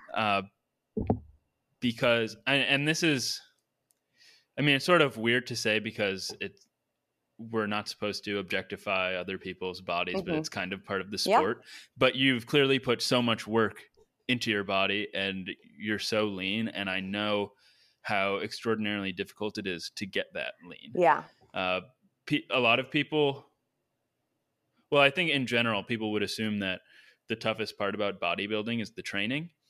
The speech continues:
Speaker 2: but going to the gym is the fun part. I mean, people
Speaker 1: Mm-hmm.
Speaker 2: wouldn't be bodybuilding if they didn't like that, but it's cutting that is so absolutely miserable.
Speaker 1: Mm-hmm. Yeah.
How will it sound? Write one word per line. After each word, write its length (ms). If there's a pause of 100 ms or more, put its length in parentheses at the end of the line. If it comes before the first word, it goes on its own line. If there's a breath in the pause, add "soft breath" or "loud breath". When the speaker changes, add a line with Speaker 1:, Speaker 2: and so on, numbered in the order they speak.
(380 soft breath)
Speaker 2:
but 500
going 240
to 100
the 80
gym 280
is 240
the 80
fun 260
part. 280 (120)
I 80
mean, 380
people 260
Speaker 1:
Mm-hmm. 80
Speaker 2:
wouldn't 200
be 120
bodybuilding 640
if 100
they 100
didn't 260
like 240
that, 240 (340 soft breath)
but 120
it's 180
cutting 540 (120)
that 260
is 420 (120)
so 300
absolutely 540
miserable. 380 (100)
Speaker 1:
Mm-hmm. 800
Yeah. 240